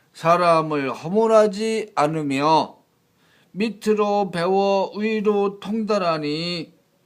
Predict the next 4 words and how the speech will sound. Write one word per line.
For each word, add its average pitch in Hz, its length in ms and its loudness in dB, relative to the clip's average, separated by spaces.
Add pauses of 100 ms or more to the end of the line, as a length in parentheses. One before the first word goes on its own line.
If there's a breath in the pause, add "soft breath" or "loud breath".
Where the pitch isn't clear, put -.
(480)
나를 175 840 0
아는 196 600 0
사람은 180 680 -4 (240 soft breath)
하늘뿐이다" 214 1700 6